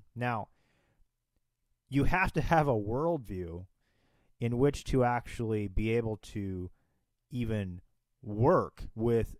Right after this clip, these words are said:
terms like believing and not believing. Uh, the Christian worldview provides that foundation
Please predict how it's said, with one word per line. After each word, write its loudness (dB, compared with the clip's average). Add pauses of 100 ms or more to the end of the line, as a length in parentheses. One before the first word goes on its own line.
(120)
terms -4
like -8
believing -2
and -8
not -8
believing. -10 (680)
Uh, -10
the -10
Christian -4
worldview -6
provides -2
that -6
foundation -6